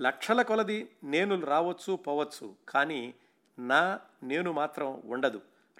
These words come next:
లోకం ఉండని పోని, నాకేం సంబంధం? ఈ మ్యూజింగ్స్లోని ప్రతి పేజీలో కూడా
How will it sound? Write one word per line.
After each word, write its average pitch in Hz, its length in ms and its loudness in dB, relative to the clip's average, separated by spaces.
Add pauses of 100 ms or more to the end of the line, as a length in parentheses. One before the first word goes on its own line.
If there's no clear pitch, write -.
లోకం 131 380 -4
ఉండని 127 340 -4
పోని, 120 400 -8 (360)
నాకేం 110 340 -8
సంబంధం? 120 500 -12 (1200)
ఈ 185 140 -2
మ్యూజింగ్స్లోని 185 840 0 (720)
ప్రతి 160 500 0 (360)
పేజీలో 196 460 2
కూడా 143 460 4